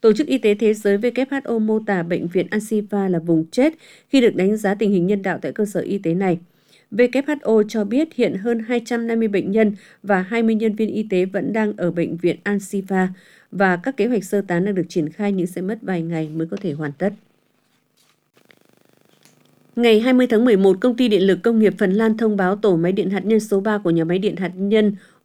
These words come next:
Olkiluoto đã tự động dừng hoạt động do gặp sự cố. Trong thông báo đưa ra cùng ngày, nhà điều hành nhà máy điện hạt nhân Công ty Điện lực Công nghiệp Phần Lan cho biết nguyên nhân sự cố là do lỗi đo nhiệt độ của hệ thống làm mát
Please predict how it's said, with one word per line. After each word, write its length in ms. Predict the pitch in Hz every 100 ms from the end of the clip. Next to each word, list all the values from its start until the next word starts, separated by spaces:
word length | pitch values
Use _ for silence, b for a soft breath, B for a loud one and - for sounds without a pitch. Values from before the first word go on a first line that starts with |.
| 233
Olkiluoto 880 | 233 220 220 220 - 214 220 208 202
đã 240 | 185 180
tự 260 | 214 220 190
động 340 | 180 185 98
dừng 260 | 165 190 180
hoạt 220 | 175 175
động 180 | 170 170 - b -
do 220 | 180 190
gặp 140 | 170
sự 160 | 170 -
cố. 280 | - 170 196 - b b b b -
Trong 160 | 294
thông 200 | 277 262
báo 140 | 214 208
đưa 160 | 254
ra 160 | 233 240
cùng 220 | 226 185
ngày, 160 | 180 175
nhà 140 | 180
điều 140 | 180
hành 200 | 175 185
nhà 120 | 170 170
máy 160 | 170
điện 220 | 185 202
hạt 160 | 180 180
nhân 340 | 180 202 226 214 B B B _
Công 260 | 240 233
ty 280 | 220 233 220
Điện 220 | 190 185
lực 240 | 156 175 175
Công 180 | 175 220
nghiệp 120 | 202 180
Phần 200 | 185 175
Lan 160 | 202 196
cho 140 | 202
biết 260 | 196 262 330
nguyên 200 | 226 226
nhân 180 | 214 202
sự 240 | 196 160 -
cố 160 | 175
là 140 | 190 196
do 200 | - 196
lỗi 380 | 190 190 269 294 B B B
đo 220 | 233 233
nhiệt 240 | 202 185 180
độ 220 | 190 156
của 100 | 185
hệ 120 | 185
thống 280 | 180 170 202
làm 380 | 220 185 165 190
mát 180 | 269